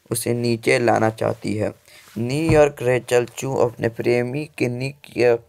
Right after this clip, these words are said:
के साथ सिंगापुर में अपने सबसे अच्छे दोस्त की शादी में जाती है। पहली बार एशिया जाने के बारे में उत्साहित, लेकिन निक के परिवार से मिलने के घबराए राहेल निक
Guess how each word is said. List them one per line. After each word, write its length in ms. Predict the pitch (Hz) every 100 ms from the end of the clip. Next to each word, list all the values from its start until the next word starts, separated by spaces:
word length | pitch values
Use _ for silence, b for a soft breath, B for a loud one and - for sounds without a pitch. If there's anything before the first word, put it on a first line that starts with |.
| _ -
के 120 | 120
साथ 380 | 117 117 113 113
सिंगापुर 560 | 123 120 127 - 135 131
में 160 | 120
अपने 460 | - - 113 117 117
सबसे 400 | - - - -
अच्छे 340 | 131 - - 117
दोस्त 300 | 117 131 - B B B
की 100 | -
शादी 380 | 120 117 110 120
में 200 | 120 117
जाती 380 | 110 110 101 98
है। 120 | 101 -
पहली 360 | 117 123 147 160
बार 260 | 143 139 117
एशिया 360 | 120 - 139
जाने 360 | 131 123 127 123 -
के 240 | - 123 117 b b b b
बारे 320 | 110 113 120
में 120 | 117 -
उत्साहित, 680 | 107 - - 110 120 120 -
लेकिन 300 | 113 117 117
निक 220 | 123 120 -
के 80 | 120
परिवार 420 | 113 113 117 113
से 160 | 113 113
मिलने 380 | 110 110 117
के 180 | 113 107
घबराए 540 | 117 110 104 110 120 113
राहेल 420 | 117 117 117 117
निक 280 | 117 117